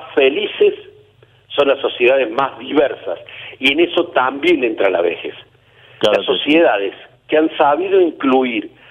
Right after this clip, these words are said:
Speaker 1: a sus adultos mayores no solamente tienen mejor calidad y condiciones de vida,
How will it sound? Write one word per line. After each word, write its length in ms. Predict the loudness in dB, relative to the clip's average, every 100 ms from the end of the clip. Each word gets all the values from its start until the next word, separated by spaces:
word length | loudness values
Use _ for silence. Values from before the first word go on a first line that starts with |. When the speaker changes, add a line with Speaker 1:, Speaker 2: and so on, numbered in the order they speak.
| -6
Speaker 1:
a 100 | -2 0
sus 200 | 2 2
adultos 460 | 4 2 0 0
mayores 540 | 0 0 2 4 4 0 -8 -20 _ _ _ _ -2
no 140 | 0 2
solamente 600 | 2 2 2 0 0 -2
tienen 360 | 0 0 2
mejor 680 | 0 0 2 0 0 -10 -6
calidad 420 | -2 -2 0 2 2
y 80 |
condiciones 600 | 2 -2 -2 -2 2 2
de 80 | 2
vida, 360 | 2 2 2